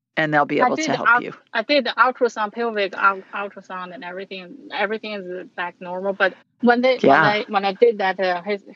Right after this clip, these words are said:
Speaker 2: hysteroscopy, when the detector
Speaker 1: Yeah.
Speaker 2: touched the, the lining, I did feel the same kind of feeling, the sore,
Speaker 1: Yeah.
Speaker 2: same kind of sore.
Speaker 1: Right.
Speaker 2: It's,
Speaker 1: So I
Speaker 2: it's,
Speaker 1: think
Speaker 2: it's
Speaker 1: it's,
Speaker 2: not
Speaker 1: I think it's how you were positioned on the operating room table. And, um,
Speaker 2: All
Speaker 1: a
Speaker 2: right.
Speaker 1: chiropractor will get you back into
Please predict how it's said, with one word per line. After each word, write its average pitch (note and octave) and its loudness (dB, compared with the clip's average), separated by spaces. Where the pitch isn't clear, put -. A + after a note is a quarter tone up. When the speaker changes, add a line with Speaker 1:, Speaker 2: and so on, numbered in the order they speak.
Speaker 2:
hysteroscopy, F#3 0
when F3+ -8
the F3+ -8
detector F3 -4
Speaker 1:
Yeah. - 6
Speaker 2:
touched - -2
the, G3+ -8
the F#3+ -2
lining, F3 -8
I F3 -6
did G#3 0
feel G3+ 2
the E3+ -8
same F3+ -2
kind F3 -8
of E3 -16
feeling, G3 0
the E3 -18
sore, - -10
Speaker 1:
Yeah. F3+ 6
Speaker 2:
same F#3+ -2
kind F3 -16
of - -20
sore. F3 -12
Speaker 1:
Right. E3 2
Speaker 2:
It's, - -10
Speaker 1:
So G#3+ 2
I F#3 4
Speaker 2:
it's, F#3+ -4
Speaker 1:
think B3 -2
Speaker 2:
it's A3+ 4
Speaker 1:
it's, G3 0
Speaker 2:
not F#3 -8
Speaker 1:
I F#3+ 4
think G#3+ -4
it's F#3+ 4
how F#3+ 0
you F#3 2
were D#3 4
positioned D#3+ -4
on D3+ 0
the D3 -4
operating D3 0
room C#3+ -10
table. C3 0
And, D#3 0
um, D#3 2
Speaker 2:
All - -6
Speaker 1:
a - -8
Speaker 2:
right. E3 0
Speaker 1:
chiropractor D3+ 0
will D3+ 2
get D3+ 0
you E3 0
back D3 2
into C#3 -6